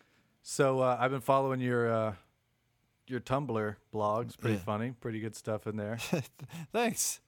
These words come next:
Speaker 2: Thanks again. Anything in particular?
Speaker 1: I like the, uh, the change one. Talk it, you, where you, uh, go to get your cha-, you know, your, uh,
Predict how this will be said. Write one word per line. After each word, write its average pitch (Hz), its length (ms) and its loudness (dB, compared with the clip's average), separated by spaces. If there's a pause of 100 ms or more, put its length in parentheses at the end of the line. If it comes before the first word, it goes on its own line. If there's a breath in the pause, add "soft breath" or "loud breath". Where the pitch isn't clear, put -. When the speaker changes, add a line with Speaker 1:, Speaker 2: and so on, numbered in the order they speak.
(680)
Speaker 2:
Thanks 131 240 -6
again. 143 220 0
Anything 120 400 2
in 120 100 2
particular? 175 540 -2 (960 loud breath)
Speaker 1:
I 156 120 2
like 208 260 2
the, 151 300 4
uh, 113 260 4 (220)
the 127 80 -2
change 127 480 0
one. 90 400 -4
Talk 139 200 0 (200)
it, 143 200 -4
you, 139 220 -8
where 131 160 0
you, 120 320 2
uh, 110 320 2
go 120 160 2
to 117 60 -2
get 123 120 -4
your 120 140 -2
cha-, 101 300 -2
you 120 240 -2
know, 104 60 2
your, 98 460 0
uh, 90 200 -6